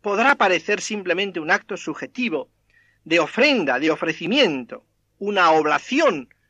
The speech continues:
como la llama San Ignacio en los ejercicios. Pero sin duda hay también una cierta aceptación por parte de Dios, una consagración por parte de Dios.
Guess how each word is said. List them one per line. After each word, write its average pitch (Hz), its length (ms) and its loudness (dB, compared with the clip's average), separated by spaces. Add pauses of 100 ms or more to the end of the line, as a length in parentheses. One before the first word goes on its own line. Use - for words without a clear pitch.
(280)
como 160 180 -8
la 147 120 -2
llama 165 280 0
San 147 260 -4
Ignacio 170 580 -2
en 160 100 -4
los - 180 -8
ejercicios. - 920 -10 (880)
Pero 214 180 2
sin 240 240 -2
duda 220 220 0
hay 208 120 4
también 180 440 0
una 170 180 -2
cierta 202 420 -2
aceptación 165 680 -6
por 127 220 -6
parte 175 400 -2
de 139 120 -6
Dios, 202 540 -2 (480)
una 165 240 -4
consagración 190 840 -4
por 156 220 -6
parte 233 400 -4
de 127 100 -6
Dios. 135 640 -4